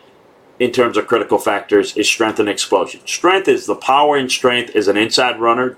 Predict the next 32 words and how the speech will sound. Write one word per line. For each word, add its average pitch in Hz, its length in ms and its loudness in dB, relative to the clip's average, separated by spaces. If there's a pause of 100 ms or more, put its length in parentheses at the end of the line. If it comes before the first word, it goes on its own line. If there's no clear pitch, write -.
breaking 117 340 0
tackles, 123 540 -4 (560)
the 98 80 2
ability 123 380 4
to 117 40 -2
get 127 180 0
short 117 300 0
yardage, 117 420 2
be 117 120 4
your 120 200 4
own 117 140 4
blocker, 110 400 2
extra 117 360 0
yardage 110 600 2
on 107 160 2
his 104 160 0
own. 113 360 0 (380)
Explosiveness, 127 880 0
the 107 120 2
surge 139 500 0
into 135 180 2
blocks, 131 540 0 (320)
the 113 140 2
ability 120 380 4
to 107 120 0
turn 143 280 2
upfield 135 520 2
and 113 80 -6
explode 123 480 2
through 131 240 4
a - 40 -2
hole. 131 380 0